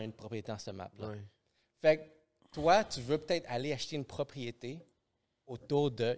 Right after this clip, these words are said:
Speaker 1: Elon Musk, parce que quand Elon Musk, euh, commence à rentrer dans ce monde-là, il y a des followers, des millions, puis whatever, qui check. Fait que dans ce, cet espace-là, genre Decentraland, c'est comme tu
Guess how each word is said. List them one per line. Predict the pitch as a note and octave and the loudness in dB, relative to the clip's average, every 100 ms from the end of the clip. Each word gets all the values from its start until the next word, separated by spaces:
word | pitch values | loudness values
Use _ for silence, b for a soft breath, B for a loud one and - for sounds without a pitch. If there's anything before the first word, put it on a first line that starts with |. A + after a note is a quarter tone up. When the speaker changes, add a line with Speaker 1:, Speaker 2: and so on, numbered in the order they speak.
| - | -4
Speaker 1:
Elon | G#2+ G#2 | -12 -10
Musk, | A2+ C#3 - | -10 -12 -12
parce | A2 | -12
que | G2+ - | -14 -10
quand | D#3+ | -8
Elon | C3+ B2 A2 | -6 -6 -6
Musk, | G#2+ B2+ B2+ - _ _ - | -6 -8 -10 -18 _ _ -10
euh, | A2 G#2 | -8 -8
commence | - G#2+ A#2 A2+ | -6 -4 -4 -4
à | G#2 | -4
rentrer | G#2+ - | -6 -4
dans | A2 | -6
ce | G2+ G#2+ | -4 -4
monde-là, | G#2 G2+ C3 C3+ | -4 -2 -4 -4
il | A2+ | -8
y | |
a | |
des | G#2 A2 G#2 G2 | -4 -4 -4 -8
followers, | - G2 G2 C3 C3 _ _ _ _ | -4 -4 -4 -6 -10 _ _ _ _
des | F#2+ | -16
millions, | G2 F#2+ A2+ A2+ | -12 -10 -8 -8
puis | F#2+ F2+ | -8 -10
whatever, | F#2+ G2+ A2+ A#2 | -10 -10 -10 -14
qui | - - | -16 -14
check. | C3+ C3 _ _ _ _ _ | -10 -10 _ _ _ _ _
Fait | - C3 | 0 0
que | - - | 0 -4
dans | D3 D3 | -2 0
ce, | - D#3 D3+ - _ _ _ _ _ _ - | 0 0 -2 -14 _ _ _ _ _ _ -12
cet | D3+ | -6
espace-là, | D#3 - E3+ C#3+ E3+ E3+ | -4 4 6 6 2 4
genre | C#3+ C3 | 4 4
Decentraland, | C3+ C3 - C3 B2 C#3 D3 | 0 -4 0 0 2 0 -2
c'est | - - | -6 -8
comme | B2+ A#2 - | -6 -8 -8
tu | - | -8